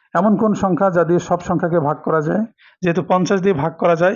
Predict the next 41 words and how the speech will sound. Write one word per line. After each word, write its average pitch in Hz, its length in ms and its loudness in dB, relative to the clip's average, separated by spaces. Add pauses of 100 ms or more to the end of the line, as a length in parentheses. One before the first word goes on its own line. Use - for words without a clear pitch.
এই 160 80 0
জন্য 165 160 0
আমি 175 160 -2
পঞ্চাশের 170 440 -2
গুণ 160 140 0
আকারে 156 260 -2
লেখার 190 260 -2
চেষ্টা 165 260 -4
করেছি। 131 300 -4 (460)
যেহেতু 202 200 0 (100)
সব 202 160 -2
জায়গায় 208 260 0
পঞ্চাশ 185 360 0
আছে, - 160 -4 (1040)
এই 170 80 0
কারণে 185 240 0
সব 151 140 -2
জায়গা 165 180 2
থেকে 160 140 -2
আমি 170 160 0
পঞ্চাশকে 156 420 -2
বাদ 151 180 0
দিয়েছি। 170 260 0 (500)
তারপরে 170 260 2 (100)
বাকি 170 240 2
যে 233 60 2 (100)
সংখ্যাগুলো 170 380 0 (100)
থাকে 165 220 -2 (400)
সেগুলোকে 170 360 -2
আমি 170 160 -2
পাওয়ার 160 200 4 (300)
ভেঙেছি। 143 380 0 (560)
পাওয়ার 196 240 4
ভাঙার 196 260 2
পরে 190 200 2
দেখলাম 175 260 0 (200)
যেখানে 175 300 0
সবচেয়ে 180 320 -2
বড় 180 180 4
দুইশো 165 260 -2
ছাপ্পান্ন, 190 340 -2